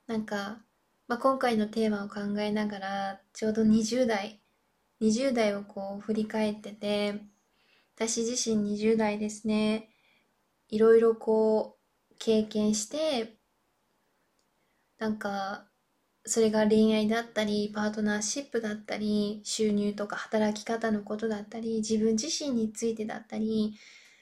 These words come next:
今こうやって音声を聞いてくださってる皆さんと本当に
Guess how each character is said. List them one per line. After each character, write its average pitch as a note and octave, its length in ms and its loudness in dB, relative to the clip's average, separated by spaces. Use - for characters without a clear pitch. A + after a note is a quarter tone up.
今 D4+ 200 0
こ B3 180 -2
う B3 60 0
や A#3 120 -2
っ - 20 -12
て A#3 160 -4
音 B3+ 180 4
声 A3+ 200 0
を G3 40 -2
聞 G#3+ 240 -2
い G#3+ 40 0
て A3 100 -6
く G#3+ 140 -6
だ G#3+ 120 -2
さ A3+ 180 -6
っ - 20 -10
て A3+ 160 -6
る A3 100 -2
皆 B3+ 260 0
さ C#4 220 -4
ん A#3+ 140 -6
と A#3 140 0
本 D#4 360 -2
当 F#4 220 0
に F4 480 -8